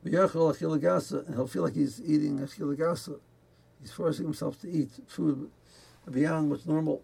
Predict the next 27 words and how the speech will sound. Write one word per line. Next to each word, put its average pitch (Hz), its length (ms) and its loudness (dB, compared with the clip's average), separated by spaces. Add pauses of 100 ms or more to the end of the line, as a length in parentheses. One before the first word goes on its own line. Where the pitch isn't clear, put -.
That's 120 140 -10
called - 220 -6
achila 139 280 -2
gasa. 143 400 -2 (100)
So 147 260 -2
that's 165 320 0
why 175 160 4
we're 147 300 -2 (260)
recommending 143 480 0
this 120 120 -6
possibility. 127 640 -2 (560)
Um, 139 340 2 (420)
there 151 140 4
are 190 160 6
definitely 165 460 0
shittas - 440 -6
which 76 120 -4
say 170 100 -2
that 156 80 0
a - 40 -2
person - 360 -6
should 160 200 -12 (460)
try 156 280 -2
and 151 160 2
make 139 220 -4
a 151 260 -8
significant 151 580 2